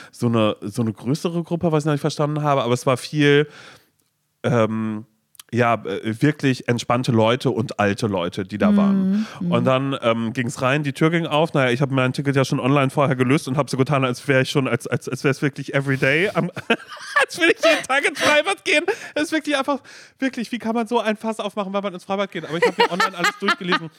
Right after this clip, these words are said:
Speaker 1: Ich hatte meinen Personalausweis schon griffbereit, weil
Speaker 2: Klar.
Speaker 1: die, äh, Personalausweise werden kontrolliert, weißt du, nachdem
Speaker 2: Ja.
Speaker 1: es mal tatsächlich die ganzen Krawalljugendlichen gab und sowas alles.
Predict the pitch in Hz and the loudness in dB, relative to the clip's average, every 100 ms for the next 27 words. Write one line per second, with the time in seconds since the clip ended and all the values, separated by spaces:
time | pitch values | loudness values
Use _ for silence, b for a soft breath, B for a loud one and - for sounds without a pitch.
0 | b 165 180 180 185 180 180 175 170 180 | b -8 -6 -4 -4 -2 -4 0 0 2
1 | 175 - 156 - 156 143 b b 156 143 | -2 0 -2 -2 -6 -8 b b -4 0
2 | 151 131 117 113 131 226 233 196 135 180 | -2 0 0 2 2 4 2 2 0 -2
3 | 160 170 170 160 156 139 135 127 123 120 | 0 0 0 2 0 2 0 2 2 -4
4 | - 131 131 117 110 101 139 151 190 170 | -2 -4 -2 0 0 2 0 0 0 0
5 | 160 277 233 240 139 123 143 143 127 - | 2 4 4 2 2 0 0 0 -4 -6
6 | 123 117 123 131 123 117 117 110 113 113 | -6 -6 -6 -2 2 2 2 -4 -8 -8
7 | 110 104 98 107 113 104 110 113 | -4 -2 -4 -4 -4 -4 -2 -4